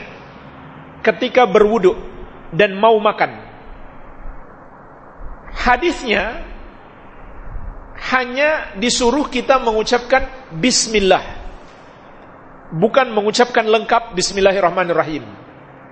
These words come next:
Walaupun sebagian ulama mengatakan boleh kalau kita mengucapkan lengkap, tapi yang lebih baik hanya mengikuti sesuai petunjuk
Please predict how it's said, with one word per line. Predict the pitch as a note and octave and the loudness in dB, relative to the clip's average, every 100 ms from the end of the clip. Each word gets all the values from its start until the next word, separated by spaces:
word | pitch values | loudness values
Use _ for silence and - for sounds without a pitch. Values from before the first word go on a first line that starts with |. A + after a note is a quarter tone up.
| - - | -20 -4
Walaupun | D#3+ D#3+ D#3+ G#3 | 2 4 4 2
sebagian | F#3 F3 E3 E3 F3 E3 | 0 0 2 4 2 2
ulama | D#3 D3+ G#3+ - | 2 2 -2 -2
mengatakan | F3 E3 D#3+ G3 B3 - - - D#3 | -2 0 0 0 0 -2 -16 -10 2
boleh | E3 E3 G3 | 4 4 2
kalau | F3+ E3+ | 2 2
kita | F3 F#3 | 0 -2
mengucapkan | F#3 E3+ D#3+ D#3 G#3+ G#3 | -2 -2 -2 -2 0 -2
lengkap, | A3+ A3 - - - - - - - - | -2 -2 -2 -4 -20 -20 -20 -20 -14 -2
tapi | D3+ F#3+ A#3 - - | -2 0 -8 -8 -2
yang | E3+ D#3+ | 0 2
lebih | E3 D3+ C#3+ | 2 2 2
baik | C#3+ A3 - - - - - - - - | 0 0 -6 -18 -20 -20 -20 -20 -12 -2
hanya | F3 D3 F3+ G#3+ | -2 -2 -4 -2
mengikuti | E3+ E3 - D#3+ A#3 - | -2 -2 -2 -4 -2 -4
sesuai | F3+ - E3 D#3+ | -2 4 4 2
petunjuk | C3+ C#3+ C3+ | -4 -2 0